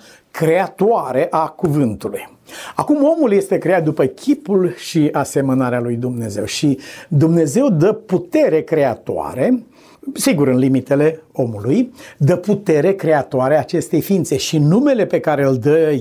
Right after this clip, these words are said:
el, acela rămâne. Cu alte cuvinte, ce vei face tu din drumul vieții pe care te-a așezat viața și Dumnezeu și împrejurările în care ești, ce vei face tu din drumul acesta, cum îl vei numi tu, ce destinație îi vei da tu,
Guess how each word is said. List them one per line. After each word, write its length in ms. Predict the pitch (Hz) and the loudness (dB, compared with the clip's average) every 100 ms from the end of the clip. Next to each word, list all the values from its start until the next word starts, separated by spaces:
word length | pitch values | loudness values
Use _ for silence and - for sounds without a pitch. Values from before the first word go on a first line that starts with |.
| 95 | -2
el, 380 | 139 131 123 170 | 0 2 2 2
acela 420 | - 139 180 180 160 | 0 -2 0 0 0
rămâne. 420 | 180 220 143 95 - _ _ _ | 2 0 0 -6 -16 _ _ _
Cu 140 | 135 | -4
alte 220 | 139 160 | 0 0
cuvinte, 460 | 160 214 165 123 - - - - _ | 0 2 2 0 -8 -14 -20 -20 _
ce 200 | - 175 | -2 0
vei 220 | 151 175 | 2 0
face 420 | 175 208 220 233 | 0 -4 -2 -2
tu 480 | 226 - 131 123 190 - - _ | -2 -2 -2 -2 -4 -10 -20 _
din 280 | 131 147 135 | -2 0 2
drumul 360 | 139 196 208 | 2 4 2
vieții 480 | 143 131 127 - 175 | 2 2 0 0 -4
pe 180 | - 143 | 0 -2
care 360 | 139 120 135 | 0 -2 0
te-a 240 | 160 156 139 | 0 0 -2
așezat 520 | 131 - 220 262 226 | -2 -2 0 0 0
viața 520 | 127 208 233 - 120 | 0 0 0 -2 -4
și 280 | 101 - 151 | -4 -2 0
Dumnezeu 540 | 131 160 170 165 226 | 2 2 2 2 0
și 160 | 175 - | 0 -2
împrejurările 640 | 147 165 151 160 247 202 143 | 0 0 2 2 2 0 -2
în 60 | |
care 200 | 131 123 | -2 -2
ești, 120 | 165 | -2
ce 100 | 170 | 0
vei 120 | 190 165 | 0 2
face 320 | 226 247 165 | 0 0 -4
tu 200 | - 311 | 0 0
din 180 | 247 160 | 2 2
drumul 280 | 185 160 | 0 0
acesta, 480 | 143 131 135 - 214 - - - _ | -2 -2 -6 -4 -6 -6 -20 -20 _
cum 200 | 247 302 330 | 0 2 2
îl 80 | 226 | 2
vei 160 | 214 | 0
numi 360 | 185 175 214 - | 2 2 2 2
tu, 320 | 160 127 - - - - | 0 0 -2 -10 -20 -12
ce 180 | - 294 | 0 2
destinație 760 | 247 254 - 214 214 285 294 | 2 0 0 2 2 2 2
îi 80 | 208 | 0
vei 160 | 165 160 | 2 0
da 140 | 185 | 0
tu, 200 | 185 247 | 0 -2